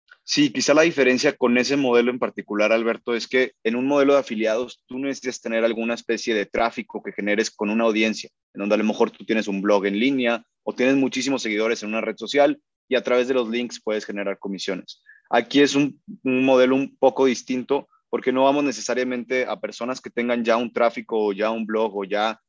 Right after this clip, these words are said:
una audiencia, sino que es vender realmente a tus conocidos. Cualquier persona que quiera empezar lo puede hacer preguntándole a sus primos, preguntándole a sus amigos, preguntando a sus colegas,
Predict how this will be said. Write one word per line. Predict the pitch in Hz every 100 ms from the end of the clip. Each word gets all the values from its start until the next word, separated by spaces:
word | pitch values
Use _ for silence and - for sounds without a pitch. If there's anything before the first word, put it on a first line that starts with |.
| _ _
una | 113 113
audiencia, | 110 123 113 - - -
sino | 120 120
que | 123 127
es | 131 -
vender | 131 127 127
realmente | 131 131 127 123
a |
tus | 117 117
conocidos. | 110 104 127 120 - _ _ _
Cualquier | 117 113 135 117
persona | 139 135 131
que | 113
quiera | 120 123
empezar | 127 104 110 113 - _ _
lo | 117 -
puede | 120 127
hacer | 123 123 - - _
preguntándole | - 110 113 123 123 127 120
a |
sus | - -
primos, | 113 113 117
preguntándole | - 104 101 117
a | 110
sus | 104
amigos, | 98 107 107 110 -
preguntando | 101 101 107 113
a |
sus | 107 98
colegas, | 104 104 110 98 _